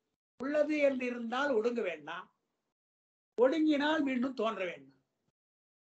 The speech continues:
உள்ளதாயின் உண்டாக வேண்டுவாதி-, வேண்டுவதில்லை. நீ உள்ளதுன்னா அது ஏன் உண்டாகணும்? தோற்றம் கிடையாது. உள்ள பொருளுக்கு தோற்றமில்லை. இல்லது உண்டாம், உள்ளது அழியும். எல்லாம் கம்ப்ளீட்டா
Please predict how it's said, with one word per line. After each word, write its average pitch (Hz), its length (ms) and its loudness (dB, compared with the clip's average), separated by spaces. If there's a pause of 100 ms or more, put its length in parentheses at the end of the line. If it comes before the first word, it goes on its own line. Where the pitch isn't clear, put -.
(680)
உள்ளதாயின் 269 680 2
உண்டாக 233 520 -4
வேண்டுவாதி-, 214 600 -2
வேண்டுவதில்லை. 202 680 -6
நீ 214 120 -10
உள்ளதுன்னா 269 500 0
அது 262 120 -2
ஏன் 262 180 2
உண்டாகணும்? 226 420 -4
தோற்றம் 247 340 -4
கிடையாது. 175 260 -8 (480)
உள்ள 269 240 4
பொருளுக்கு 247 420 0
தோற்றமில்லை. 196 600 -8 (1160)
இல்லது 320 440 4
உண்டாம், 254 460 -2 (920)
உள்ளது 294 320 2
அழியும். 233 440 -6 (1400)
எல்லாம் 254 300 -6
கம்ப்ளீட்டா 240 460 -6